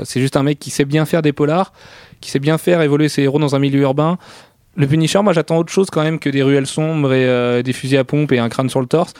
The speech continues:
J'espère le voir évoluer quand même dans un truc un petit peu barré. Alors je m'attends pas à ça avec Gru-, Greg Rucka parce qu'il est très ancré dans le réel quand même. Mais, euh, voilà, donc pure bonne nouvelle. Euh,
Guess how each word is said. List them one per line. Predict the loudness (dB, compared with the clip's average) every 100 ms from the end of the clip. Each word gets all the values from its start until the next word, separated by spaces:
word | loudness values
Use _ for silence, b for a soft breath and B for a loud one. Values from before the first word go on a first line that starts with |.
| B B B B
J'espère | -4 2 2
le | 4
voir | 2
évoluer | 0 0 0
quand | 0
même |
dans | 0 -2
un |
truc | -4 -4
un | -4
petit | -4 -2
peu | 0
barré. | 2 2 4 2
Alors | 2
je | 0
m'attends | -2 0
pas | 0
à | 0
ça | 0
avec | -2 -2
Gru-, | -4 -6
Greg | -4 -2
Rucka | 0 -2
parce | -2
qu'il | -8
est |
très | -2 -2
ancré | -2 -2
dans | -4
le | -2
réel | 0 0
quand | 0
même. | 0 -2 B B B B
Mais, | 0 2 2
euh, | 2 2
voilà, | 2 0 -2
donc | -8 -10 -16 _ -2
pure | 0
bonne | 2 0
nouvelle. | 2 2 2
Euh, | 2 0